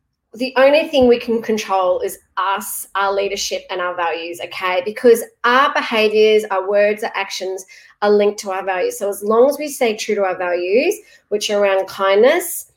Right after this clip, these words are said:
which are around courage, which is around empowerment, which is around inclusiveness, as long as we, we stay true to those, we can get through anything."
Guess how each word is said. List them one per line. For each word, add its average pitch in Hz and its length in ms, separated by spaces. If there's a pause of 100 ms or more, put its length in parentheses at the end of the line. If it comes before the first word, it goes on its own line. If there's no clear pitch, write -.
(120)
which 214 220
are 208 80
around 190 160
courage, 240 720
which 214 140
is 208 120
around 190 240
empowerment, 214 720
which 214 160
is 202 100
around 190 280
inclusiveness, 247 840
as 220 120
long 240 260
as 269 280
we, 226 120
we - 20
stay 247 300
true 214 240
to 202 60
those, 208 440
we 233 100
can 208 120
get 208 180
through 196 220
anything." 196 480